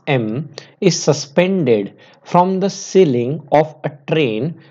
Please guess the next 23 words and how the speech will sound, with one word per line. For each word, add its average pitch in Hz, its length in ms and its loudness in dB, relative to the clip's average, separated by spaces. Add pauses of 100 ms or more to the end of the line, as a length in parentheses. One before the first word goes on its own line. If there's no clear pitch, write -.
(160)
moving 180 460 4
with 202 240 2
an 185 100 -2
acceleration 175 800 0 (220)
A 117 140 0 (560)
as 139 280 2
shown।" 117 300 0 (200)
वो 135 60 4
डायग्राम 139 340 4
मैं 151 120 -2
आपको 147 240 -2
दे 139 140 -2
रहा 131 120 -4
हूँ। - 140 -12 (420)
"Find 185 280 0
the 208 60 -4 (140)
angle 175 260 -4 (120)
theta 123 400 0 (380)
in 180 220 4
the - 80 0 (120)
equilibrium 208 920 4 (100)
position, 131 640 2 (400)
also 151 340 2